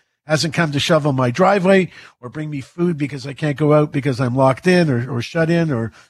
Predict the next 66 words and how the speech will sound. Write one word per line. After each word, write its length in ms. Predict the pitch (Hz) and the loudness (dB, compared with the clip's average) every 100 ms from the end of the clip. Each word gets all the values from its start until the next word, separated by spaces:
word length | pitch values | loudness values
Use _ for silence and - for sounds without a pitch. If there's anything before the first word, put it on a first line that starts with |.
| _ | _
isolated. 600 | 165 - 165 165 156 127 | -6 -4 -2 -2 -2 -2
Nope. 240 | 170 - - _ _ _ _ | -2 -2 -6 _ _ _ _
Hasn't 320 | 135 135 139 | -10 -8 -8
been 160 | 143 127 | -6 -6
here 180 | 127 | -4
once. 220 | 123 120 110 | -2 -2 -2
So 100 | 160 | -2
I 120 | 185 | 0
don't 160 | 208 | 0
think 160 | 143 117 | -2 -4
he's 200 | 117 98 | -4 -10
in 120 | 101 | -12
it 100 | 98 | -18
with 140 | 95 92 | -20 -20
me. 160 | 104 98 _ _ _ _ | _ _ _ _ _ _
Anyway, 220 | 247 220 | 2 4
listen, 260 | 208 247 151 | 4 2 0
let's 160 | 170 - | -2 0
start 220 | 269 226 | -2 -2
this 160 | 202 202 | -4 0
off 180 | 190 | 0
a 60 | 156 | 2
little 260 | 151 170 160 | 2 4 4
on 140 | 147 | 2
the 80 | 127 | 0
light 300 | 120 160 180 | 0 -2 -2
side 420 | - 127 113 107 _ _ _ | -4 -2 -4 -6 _ _ _
for 140 | _ 117 | _ -20
the 120 | 113 | _
first 300 | _ 151 - | _ -20 -18
segment 380 | 139 113 117 104 | -16 -14 -14 -16
of 120 | 101 | _
the 60 | |
show. 360 | 107 - 117 110 _ _ _ _ | _ -14 -12 -12 _ _ _ _
And, 280 | 147 139 131 | -6 -4 0
uh, 100 | 127 | 0
I 20 | |
wanna 220 | 131 214 | 0 -2
ask 220 | 220 185 - | -2 -4 -6
you 60 | |
a 60 | 123 | -12
question. 500 | - 139 120 _ 71 _ _ _ _ _ _ _ | -14 -20 -20 _ _ _ _ _ _ _ _ _
You 60 | |
know, 100 | 85 | -12
in 80 | 226 | -10
the 80 | 143 | -10
park, 240 | - 143 | -4 -4
I'll 100 | 156 | -2
tell 180 | 147 208 | -2 0
you, 80 | 135 - - | -2 -6 -14
I'll 60 | 135 | -14
tell 180 | - 170 | -2 0
you 140 | 156 | 2
why 220 | 131 127 | 4 2
I'm 100 | 120 | 0
suggesting 520 | 98 113 98 104 - 104 | -4 -10 -10 -12 -12 -16
this 180 | 101 | -16
as 120 | 101 _ | _ _
a 60 | |
topic. 380 | _ 104 98 - | _ -20 -20 -12
I 80 | 135 | -6
was 120 | 151 | -4
in 120 | 220 | -2
the 80 | 208 | -2
parking 400 | - 151 135 135 | 0 -2 -2 0
lot, 300 | 127 123 123 | 2 2 0